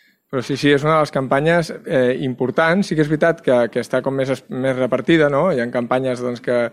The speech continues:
que potser, doncs, eh, no tenen tant de pes, però al estar concentrades en un dia, doncs, eh, eh, la gestió és més complexa.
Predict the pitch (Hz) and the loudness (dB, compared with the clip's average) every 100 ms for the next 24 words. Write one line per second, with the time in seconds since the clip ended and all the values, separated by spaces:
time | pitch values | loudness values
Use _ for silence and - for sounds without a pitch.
0 | - _ _ _ 123 120 - 131 131 131 | -10 _ _ _ -4 -4 2 4 4 2
1 | 131 123 123 120 117 113 131 131 143 143 | 0 0 2 2 0 0 0 2 0 0
2 | 143 135 131 151 143 127 127 127 123 123 | 0 0 2 4 4 4 4 6 4 2
3 | 143 139 139 127 139 139 131 135 131 139 | -2 -2 -4 0 2 2 2 -4 -2 2
4 | 139 127 127 127 127 135 120 117 117 - | 4 4 4 2 -2 -2 0 -2 -8 -18
5 | _ _ - 127 117 123 120 120 131 - | _ _ -6 -2 -2 -2 -2 -2 -2 0
6 | 139 147 139 143 143 165 - 165 | 0 0 -4 -2 0 0 2 0